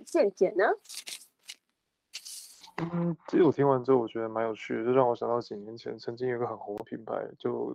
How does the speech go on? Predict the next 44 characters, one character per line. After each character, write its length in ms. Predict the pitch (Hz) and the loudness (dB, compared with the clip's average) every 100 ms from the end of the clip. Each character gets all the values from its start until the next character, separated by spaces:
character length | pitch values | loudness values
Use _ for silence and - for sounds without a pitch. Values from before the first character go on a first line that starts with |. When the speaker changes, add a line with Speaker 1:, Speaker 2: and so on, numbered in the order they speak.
| - _ _ _ - | -12 _ _ _ 2
Speaker 2:
可 80 | 131 | 4
能 100 | 143 | 6
有 60 | |
些 120 | 135 151 | 4 0
人 80 | |
听 180 | 135 135 | -2 -6
过， 220 | - 131 | -2 0
就 120 | 131 127 | 2 4
是 180 | 123 | 4
那 100 | 123 | 2
个， 320 | 120 123 127 - - - - _ - - - | 2 2 0 -4 -14 -20 -20 _ -20 -8 6
呃， 480 | 123 117 110 110 - _ _ _ _ _ _ - | 8 8 4 0 -6 _ _ _ _ _ _ -4
Trivago， 560 | - 139 147 - - - | 4 10 10 8 -4 -4
就 140 | 127 117 | -2 0
是 160 | 120 | 0
他 180 | 123 139 | 6 8
以 80 | 120 | 8
前 180 | 113 113 | 4 -2
在 140 | 120 | -2
电 180 | 120 123 | 0 -2
视 100 | 131 | 0
广 140 | 104 | -4
告 120 | 104 110 | -4 -4
上 200 | 117 117 | -4 -2
打 160 | 98 | -6
了 60 | 101 | -2
非 140 | 127 | -2
常 100 | 110 | -2
多 240 | 104 117 117 | -2 -2 -2
那 80 | 120 | -4
个， 320 | - 127 - 135 | -4 -2 -4 -8
那 120 | 143 | -8
个 340 | 135 127 123 135 - | -4 -2 -4 -6 2
非 80 | |
常 80 | 131 | 2
多 120 | 123 | 2
广 200 | 120 - 117 | -2 -6 -2
告， 280 | 113 - 120 | 0 0 -2
然 80 | |
后 80 | 123 | -2
他 100 | 123 | 0
有 240 | 117 113 107 | 0 0 -2
提 200 | - 120 | -6 -2
到， 340 | 123 123 120 | 4 4 2